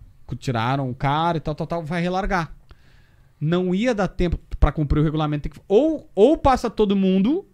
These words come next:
ou não passa ninguém. Ia relargar, faltando uma volta e meia. Uma volta, duas, nem isso.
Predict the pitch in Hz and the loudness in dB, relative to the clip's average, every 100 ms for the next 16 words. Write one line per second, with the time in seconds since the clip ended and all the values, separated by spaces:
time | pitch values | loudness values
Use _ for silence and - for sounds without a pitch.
0 | - 214 220 202 180 208 269 262 131 - | -6 2 2 2 -2 -4 2 2 2 -4
1 | - - - - - - _ _ _ - | -20 -20 -20 -20 -20 -20 _ _ _ -20
2 | - - - 233 247 208 175 185 202 196 | -20 -20 -14 -6 -2 -2 -2 -2 -2 -2
3 | 247 294 220 196 196 156 151 143 196 190 | -4 -6 -6 -4 -4 -2 -4 -4 -4 0
4 | 190 220 277 - - - - - 107 104 | 2 2 -2 -8 -20 -20 -20 -14 -10 -8
5 | 143 135 160 226 147 151 165 165 - | -6 0 2 2 2 0 0 -2 -4